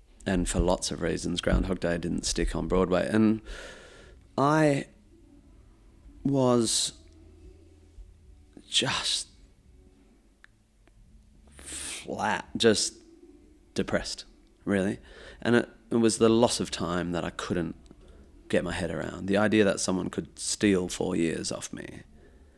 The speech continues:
when I could have, you know, I eventually had a meeting with the executives who shut it down, and they're like, "But Tim, you got really well paid, you know?" And I'm like, "I took a pay cut to do this. You,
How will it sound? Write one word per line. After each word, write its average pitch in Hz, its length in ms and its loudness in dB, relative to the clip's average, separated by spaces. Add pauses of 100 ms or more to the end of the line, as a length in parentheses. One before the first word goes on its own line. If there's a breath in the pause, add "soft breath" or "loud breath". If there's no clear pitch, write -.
(280 soft breath)
when 101 180 0
I 92 100 0 (260)
could 107 200 -4
have, 85 300 -2 (1080 soft breath)
you 101 140 2
know, 101 140 4
I 95 140 0
eventually 101 400 2
had 95 140 -2
a 90 40 -2
meeting 90 400 -2
with 80 120 -4
the - 80 -6
executives 85 580 -4
who 87 100 -4
shut 90 240 -2
it - 100 -8
down, 87 320 -4
and 85 100 -4
they're 95 120 -4
like, 101 260 -8
"But - 180 -6 (300)
Tim, 131 220 -4
you 117 60 -2
got - 200 -6 (160)
really 131 200 0
well 123 200 -4
paid, 104 580 0 (100)
you 120 120 -4
know?" 120 260 -4 (580 loud breath)
And 117 120 -2
I'm 135 100 2
like, 139 160 0 (100)
"I 156 100 -2
took - 220 -4
a 185 40 0
pay 160 240 2
cut 101 340 -6 (300)
to - 100 -2
do 95 160 2
this. - 300 -6 (240)
You, 127 340 -2